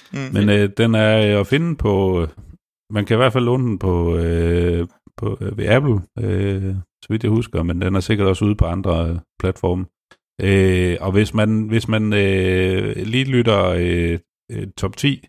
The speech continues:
Speaker 2: numrene af Depeche Mode igennem på Spotify, og man kan genkende dem, øh, og synes, det lyder fedt,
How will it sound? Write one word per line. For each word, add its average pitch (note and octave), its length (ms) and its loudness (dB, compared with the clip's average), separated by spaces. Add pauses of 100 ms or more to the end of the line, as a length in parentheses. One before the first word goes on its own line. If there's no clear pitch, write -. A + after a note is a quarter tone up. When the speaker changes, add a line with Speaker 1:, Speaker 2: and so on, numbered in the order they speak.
Speaker 2:
numrene G#2 400 0
af F2 340 0
Depeche - 300 -6
Mode A2+ 240 0
igennem F#2 220 0
på - 100 0
Spotify, G#2+ 720 -2
og G2 180 -8
man F#2 160 -4
kan F#2 140 -6
genkende A2 420 0
dem, A2+ 220 0 (680)
øh, F2+ 600 2
og F#2+ 120 -2
synes, A2 260 -4
det G#2+ 100 -2
lyder A2 160 4
fedt, - 340 0